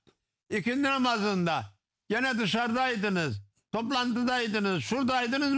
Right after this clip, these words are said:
buradaydınız. Geç kaldınız. Eve geldiniz, baktınız ki on dakika var akşam namazına. Hemen ikindinin farzını kılar, efendim, akşamı beklersiniz.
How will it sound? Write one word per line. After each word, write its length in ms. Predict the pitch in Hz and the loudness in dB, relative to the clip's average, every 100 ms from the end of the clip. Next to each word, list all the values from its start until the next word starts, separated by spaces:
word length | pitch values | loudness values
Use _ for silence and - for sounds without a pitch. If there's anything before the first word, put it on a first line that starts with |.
| 269 | 2
buradaydınız. 640 | 240 262 240 202 180 135 - _ _ - | 4 2 2 0 -2 -4 -10 _ _ -4
Geç 260 | 277 - | -2 -2
kaldınız. 520 | 220 220 190 190 160 101 - _ - | -2 -2 -2 -2 -4 -6 -14 _ -8
Eve 260 | 226 277 | -4 -2
geldiniz, 500 | 240 233 214 214 196 240 | -2 0 0 0 0 0
baktınız 460 | 226 220 277 226 | 0 -2 0 0
ki 100 | 240 | 0
on 380 | 285 285 294 285 | 0 0 2 2
dakika 400 | 269 196 277 277 | 0 0 -2 0
var 140 | 262 | 0
akşam 400 | 247 214 233 240 | 0 -2 -2 -2
namazına. 640 | 233 220 220 208 202 170 127 _ _ _ _ _ _ _ | 0 0 0 0 0 -2 -4 _ _ _ _ _ _ _
Hemen 580 | 226 294 277 240 208 202 - _ _ _ _ _ - | -2 0 0 0 0 -4 -8 _ _ _ _ _ -6
ikindinin 720 | 208 - 214 208 202 202 180 | -4 -2 0 0 0 0 -2
farzını 600 | 135 208 208 185 180 170 | 0 0 0 0 0 -2
kılar, 580 | 135 185 214 247 285 294 240 - _ _ _ - - | 0 0 2 4 2 2 -2 -6 _ _ _ -12 -6
efendim, 600 | 185 196 196 240 254 123 - _ _ _ _ _ _ _ _ _ | -2 -2 0 -2 -2 -6 -12 _ _ _ _ _ _ _ _ _
akşamı 540 | - 190 - 185 196 196 | -6 -6 -4 -4 -2 -2
beklersiniz. 840 | 175 143 175 131 143 131 101 - | -2 -2 -4 -2 -4 -6 -6 -12